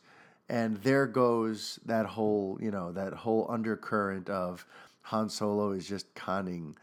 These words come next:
he's trying to con, you know, con Obi-Wan and Luke into hiring him. Obi-Wan knows better, but he likes him and he hires him because of his gumption.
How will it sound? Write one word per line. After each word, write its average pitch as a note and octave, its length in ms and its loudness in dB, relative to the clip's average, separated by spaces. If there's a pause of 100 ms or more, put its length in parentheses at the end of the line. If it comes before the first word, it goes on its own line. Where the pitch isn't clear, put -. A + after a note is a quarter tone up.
(140)
he's - 180 -8
trying C3 440 4
to G#2+ 100 -4
con, G2 440 0 (120)
you G#2 80 -4
know, G2 60 -4
con G2+ 380 -2
Obi-Wan F#2+ 640 -2
and E2+ 160 -6
Luke G2 320 -4 (260)
into G#2 220 -4
hiring G2 480 0
him. D#2+ 280 -8 (240)
Obi-Wan F3 520 8
knows D#3 300 6
better, F#2+ 400 0 (280)
but C3 140 6
he C3+ 100 8
likes C#3+ 400 6
him G2+ 220 -4
and G2+ 120 -4
he A2 80 2
hires A#2+ 460 4
him G#2+ 140 0
because G#2 260 -2
of G2 80 -2
his F#2 160 -4
gumption. A2+ 560 -4